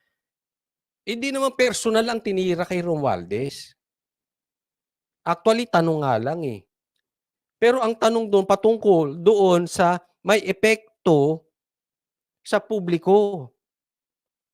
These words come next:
Eh, kung public interest, ay, pati ako bibirahin natin, ay, kung public personal, bibirahin ko yan si ano, ka Eric. Mali yun.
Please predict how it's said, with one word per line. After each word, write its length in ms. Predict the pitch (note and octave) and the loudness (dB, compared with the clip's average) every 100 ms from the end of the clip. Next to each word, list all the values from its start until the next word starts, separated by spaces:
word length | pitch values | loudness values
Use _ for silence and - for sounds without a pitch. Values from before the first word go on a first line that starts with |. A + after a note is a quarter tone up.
| _ _ _ | _ _ _
Eh, 120 | G3 | -12
kung 200 | G3+ C#4+ | -10 -8
public 400 | C4+ B3 A#3+ A#3+ | -4 -4 -4 -4
interest, 720 | G#3 G#3 G3 D#3 A#2 - - _ | -6 -2 -2 0 -4 -8 -18 _
ay, 160 | G3+ C#4+ | -12 -8
pati 320 | - E3 G#3 | -6 -2 0
ako 160 | G3+ A#3 | 0 -4
bibirahin 560 | G3+ F3+ F3+ E3+ F3 | -6 -4 -4 -2 -4
natin, 400 | E3+ D#3+ D#3+ D#3 | -4 -4 -6 -4
ay, 220 | - E3+ C#3+ | 2 2 2
kung 240 | D#3+ C#3 _ _ | 0 0 _ _
public 360 | - A2+ C3 - | 0 2 0 -2
personal, 600 | E3 E3 - F3 C3 A2+ | 0 0 0 2 2 0
bibirahin 560 | A#2 E3 F#3+ G3 F3+ E3 | -2 0 2 2 -2 -4
ko 80 | |
yan 160 | D#3 C3+ | -4 -6
si 160 | A#2+ F#2 | -8 -10
ano, 400 | G2+ E3 D#3+ C3+ | -8 -8 -8 -10
ka 200 | D3 B2+ | -10 -10
Eric. 520 | A#2+ A2 G#2+ E3 E3+ | -10 -10 -10 -12 -10
Mali 320 | G#3 D#4 A3+ | -10 -8 -2
yun. 240 | F#3+ G#3 | 0 0